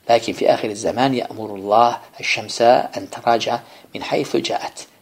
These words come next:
Fətənkisul əd-dövrə. Qiyamət günü gələndə Allah Azza və Cəll günəşə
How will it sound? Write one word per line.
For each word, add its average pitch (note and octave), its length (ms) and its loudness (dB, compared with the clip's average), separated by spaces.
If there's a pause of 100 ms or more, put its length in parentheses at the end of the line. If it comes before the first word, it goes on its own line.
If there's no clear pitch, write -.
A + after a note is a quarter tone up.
Fətənkisul - 1600 -4 (360)
əd-dövrə. F2+ 400 -10 (360)
Qiyamət B2+ 340 0
günü A2 140 -6
gələndə G#2 320 2
Allah A2 220 4
Azza G#2 120 -4
və G2+ 60 -4
Cəll G2+ 160 -6
günəşə G#2 380 6